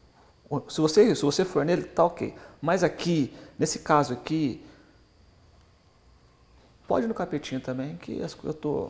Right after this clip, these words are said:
eu tô aqui com o meu pozinho polinizando que vai dar certo o negócio, sabe? E você vai e dá certo. A intuição, é talvez, talvez, a intuição não é aquilo que nós falamos, que é quando todas as variantes, é, possíveis te levam a não fazer, você vai e faz.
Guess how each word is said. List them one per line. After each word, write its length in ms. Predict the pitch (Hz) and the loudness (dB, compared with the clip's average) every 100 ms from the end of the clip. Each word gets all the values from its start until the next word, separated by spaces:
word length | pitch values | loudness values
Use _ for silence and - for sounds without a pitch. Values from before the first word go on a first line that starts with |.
| - | -8
eu 80 | 131 | -6
tô 100 | - | -6
aqui 120 | - | -6
com 60 | 139 | 2
o 20 | |
meu 120 | 139 | 2
pozinho 720 | 135 147 131 123 139 139 110 - | 4 4 4 4 0 0 0 0
polinizando 680 | 131 135 131 120 131 139 | 0 2 0 0 0 0
que 160 | 135 143 | 0 -2
vai 160 | 127 127 | 0 0
dar 120 | 131 | -2
certo 360 | - - - | -4 -6 -8
o 40 | - | -10
negócio, 580 | 76 67 64 - - - | -10 -10 -10 -14 -20 -16
sabe? 240 | - - - - | -16 -16 -18 -16
E 60 | - | -4
você 140 | - | -2
vai 260 | 269 208 156 | 2 2 0
e 140 | 120 | -2
dá 120 | - | -8
certo. 440 | - - - - 131 | -10 -12 -14 -10 -10
A 40 | |
intuição, 460 | - 131 - 135 156 | -8 -8 -6 -4 -4
é 40 | |
talvez, 180 | 156 160 | -4 -8
talvez, 240 | 147 151 143 - - | -2 -2 -2 -10 -4
a 60 | 156 | -2
intuição 320 | 156 - 185 | -2 0 2
não 80 | 170 | 2
é 60 | |
aquilo 240 | 160 156 143 | 2 0 -2
que 60 | |
nós 100 | - | -2
falamos, 320 | - 147 143 | 0 0 0
que 100 | - | -2
é 40 | 139 | -2
quando 300 | - 147 135 - - - - - | 0 -2 -2 -10 -18 -20 -20 -4
todas 340 | - 202 202 196 | 12 12 12 6
as 120 | 165 | 4
variantes, 680 | 160 151 156 151 - - - - - - | 4 4 2 0 -6 -10 -14 -20 -20 -10
é, 160 | - 135 | -6 -6
possíveis 800 | - 147 - 160 175 180 196 - | -4 -4 -4 -4 0 2 0 -2
te 120 | - | 0
levam 280 | 156 151 160 | 4 4 4
a 40 | 165 | 2
não 160 | 160 | 2
fazer, 380 | 165 156 131 143 | 0 0 2 2
você 260 | 131 131 139 | 0 -2 -2
vai 180 | 131 123 | 0 -2
e 40 | |
faz. 760 | - 165 156 113 - - - | 0 2 2 2 -6 -14 -16